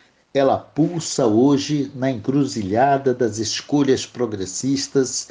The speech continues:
em relação ao projeto a abraçar no mundo pós-pandemia. O que se desenhou nesse embate no seu tempo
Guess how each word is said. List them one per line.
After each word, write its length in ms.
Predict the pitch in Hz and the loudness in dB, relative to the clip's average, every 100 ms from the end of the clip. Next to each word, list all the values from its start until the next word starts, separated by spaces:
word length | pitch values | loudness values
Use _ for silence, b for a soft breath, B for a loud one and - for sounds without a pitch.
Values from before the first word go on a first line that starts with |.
| B B | B B
em 120 | - 131 | -2 0
relação 920 | 110 131 113 - - 127 127 127 - | 2 2 2 0 -4 -4 -4 -6 -2
ao 220 | 120 117 | -2 0
projeto 840 | 117 101 82 82 123 127 - 131 123 B B | -2 -4 -4 -2 0 0 -2 -4 -4 B B
a 260 | 123 117 113 | 2 6 4
abraçar 880 | 110 98 95 - - 107 117 98 - B B | 4 0 0 -6 -2 2 2 0 -12 B B
no 120 | 120 110 | -2 -2
mundo 360 | 95 101 95 | 0 -2 -2
pós-pandemia. 1040 | - 95 95 - 101 90 87 71 73 73 - _ _ _ _ _ _ _ b b b | 0 0 0 -2 -2 -2 -4 -8 -14 -18 -20 _ _ _ _ _ _ _ b b b
O 140 | 127 | -2
que 100 | - | -2
se 180 | - - | -4 -4
desenhou 720 | 107 147 147 131 101 113 139 117 | 0 0 2 -2 -2 0 0 0
nesse 320 | 110 - 110 | 0 -2 -4
embate 580 | 87 87 107 101 - 95 | -4 2 2 2 -2 -12
no 140 | 87 | -6
seu 260 | - 107 85 | 0 2 0
tempo 580 | - 123 156 - 170 | -2 -2 -2 -2 -4